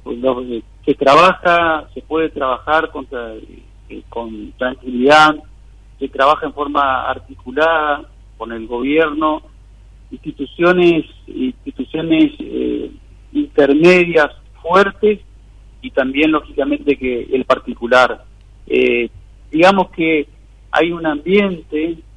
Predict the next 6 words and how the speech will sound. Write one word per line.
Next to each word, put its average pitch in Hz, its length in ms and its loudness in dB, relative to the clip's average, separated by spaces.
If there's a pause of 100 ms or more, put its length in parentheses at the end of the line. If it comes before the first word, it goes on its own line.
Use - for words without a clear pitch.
(120)
eh, - 380 -16
hay 147 140 2
un 147 100 2
ambiente 143 540 2
muy 180 180 2
propicio 160 800 2